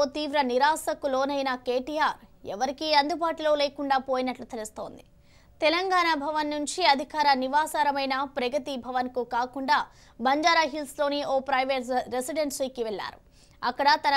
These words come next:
కాన్వాయ్ని, వ్యక్తిగత సిబ్బందిని వదిలి ప్రైవేట్ వాహనంలో ఎక్కడికో వెళ్లారు. ఆయన ఎక్కడికి వెళ్లారన్న సంగతి పార్టీ నేతలకు, వ్యక్తిగత సిబ్బందికి సైతం తెలియలేదు. మేయర్, డిప్యూటీ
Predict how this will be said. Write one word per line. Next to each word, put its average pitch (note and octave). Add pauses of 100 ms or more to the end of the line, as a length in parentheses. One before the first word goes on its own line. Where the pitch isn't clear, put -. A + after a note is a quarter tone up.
(140)
కాన్వాయ్ని, C#4 (200)
వ్యక్తిగత D#4 (120)
సిబ్బందిని C#4 (100)
వదిలి C4+ (400)
ప్రైవేట్ D#4
వాహనంలో C#4 (180)
ఎక్కడికో C#4
వెళ్లారు. F3+ (420)
ఆయన D4+ (160)
ఎక్కడికి F4+
వెళ్లారన్న E4 (140)
సంగతి D4 (160)
పార్టీ C4 (120)
నేతలకు, C#4+ (240)
వ్యక్తిగత D#4+ (120)
సిబ్బందికి C#4
సైతం B3
తెలియలేదు. A3 (500)
మేయర్, C#4+ (280)
డిప్యూటీ F4+